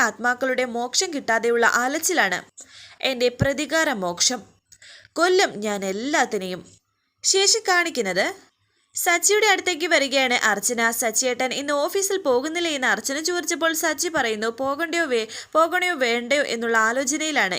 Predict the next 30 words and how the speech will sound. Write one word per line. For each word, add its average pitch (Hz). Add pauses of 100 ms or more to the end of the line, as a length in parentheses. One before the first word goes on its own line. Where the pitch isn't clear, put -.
ഇപ്പോഴും. 202 (360)
എന്താണ് 330 (100)
തൻ്റെ 233
അഭിപ്രായം? 226 (560)
ഇതിലൊക്കെ 392 (140)
ഞാൻ 240 (100)
എന്ത് 277
അഭിപ്രായം 330
പറയാനാ 302 (140)
എന്ന് 202 (100)
അർച്ചന 269 (100)
പറയുന്നുണ്ട്. 220 (380)
തനിക്കൊന്നിനും 349
ഒരു 349
അഭിപ്രായവും 285
ഇല്ല 330 (120)
അല്ലേ 214 (560)
എന്ന് 370
സച്ചി -
പറഞ്ഞപ്പോൾ 320 (100)
അർച്ചന 294 (100)
പറയുന്നു, 285 (140)
ഇല്ല 339 (120)
സച്ചിയേട്ടാ, 208 (140)
എൻ്റെ 339
കാര്യങ്ങൾ 339
എപ്പോഴും 233
അങ്ങനെ 302
തന്നെയാണ്, 226 (400)
മറ്റുള്ളവർ 381